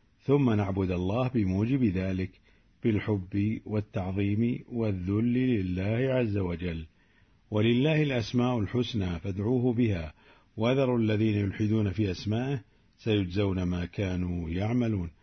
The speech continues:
هذه الأمور العظيمة لا بد للقلب أن يعرفها،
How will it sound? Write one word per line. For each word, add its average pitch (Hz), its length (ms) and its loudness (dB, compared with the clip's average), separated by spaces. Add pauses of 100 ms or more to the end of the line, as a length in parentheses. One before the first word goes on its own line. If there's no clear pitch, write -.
(320)
هذه 101 400 2
الأمور 107 600 0 (140)
العظيمة 101 760 -2 (340)
لا 98 180 0
بد 95 280 0
للقلب 92 560 -2
أن 90 220 -2
يعرفها، 113 680 -2